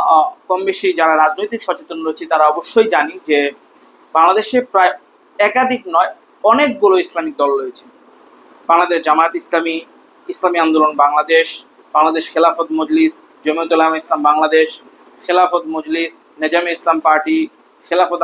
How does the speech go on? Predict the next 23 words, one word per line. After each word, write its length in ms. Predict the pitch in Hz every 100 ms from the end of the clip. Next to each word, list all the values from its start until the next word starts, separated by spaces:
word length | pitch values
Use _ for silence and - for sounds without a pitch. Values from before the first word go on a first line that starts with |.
| 160
আন্দোলন 280 | 160 156 156 - -
ইত্যাদি 320 | - 156 156
ইত্যাদি 280 | 156 160 311 - - 233
অনেকগুলো 540 | 269 269 226 - 185 165
ইসলামিক 280 | 160 151 143 135
দল 100 | 139 143
রয়েছে। 280 | 151 151 214 - - - _ _ -
শুধু 160 | - 202 -
দল 140 | 180 180 175
নয়, 160 | 220 -
বরং 180 | 170 196 160 147
নিবন্ধিত 460 | 185 254 269 226 190 165
ইসলামিক 320 | - 143 131 -
দল, 120 | 127 - _ _ _ _ - - _ - - -
পলিটিক্যাল 440 | 262 240 240 214 -
পার্টি। 280 | 151 131 127 - _ _ _ _ - _ _ _ _ - - - - - - 277
এই 60 | 294
পার্টিগুলো, 480 | 240 247 254 240 202 208 - -
আহ, 240 | 165 156 151 - _ _ _ _ _ _ _ _ _ _ 208
দেখেন, 280 | 202 240 202 220
এই 60 | 220
পার্টিগুলোর 480 | 220 277 269 285 247
ব্যাপারে 240 | 220 214